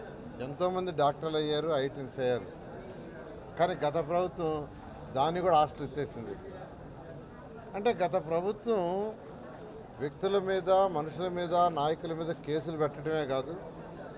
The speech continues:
ఉన్నవి కూడా ఎత్తేసేయడమే వాళ్ళ టార్గెట్. There is no financial planning. ఆర్థిక వ్యవస్థ మీద ఒక పట్టుదల కానీ, ఒక ప్లానింగ్గా లేక నాశనం చేశారు.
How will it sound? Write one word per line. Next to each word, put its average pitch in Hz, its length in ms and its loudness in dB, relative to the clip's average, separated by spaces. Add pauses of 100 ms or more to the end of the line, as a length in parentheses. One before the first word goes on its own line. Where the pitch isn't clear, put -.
(760)
ఉన్నవి 208 260 8
కూడా 233 160 12
ఎత్తేసేయడమే 208 520 6
వాళ్ళ 151 160 2
టార్గెట్. 147 380 2 (840)
There 151 160 0
is 180 100 0
no 202 80 4 (100)
financial 180 480 2
planning. 160 320 0 (1700)
ఆర్థిక 175 460 6
వ్యవస్థ 165 400 2
మీద 165 240 0
ఒక 143 460 4 (560)
పట్టుదల 165 400 2
కానీ, 156 420 0 (440)
ఒక 131 120 0
ప్లానింగ్గా 160 600 2
లేక 147 240 2
నాశనం 131 440 -2
చేశారు. 113 300 -6